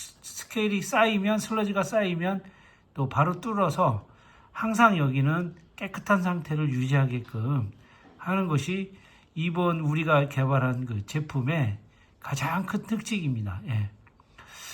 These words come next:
어, 이것도 이제 이러한 특징들이,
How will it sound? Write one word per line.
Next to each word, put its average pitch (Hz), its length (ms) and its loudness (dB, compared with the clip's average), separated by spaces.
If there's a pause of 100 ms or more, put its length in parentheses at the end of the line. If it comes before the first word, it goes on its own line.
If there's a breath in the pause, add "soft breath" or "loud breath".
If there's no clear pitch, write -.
(160 loud breath)
어, 139 200 6
이것도 208 600 4
이제 139 160 2
이러한 170 500 4
특징들이, 175 880 0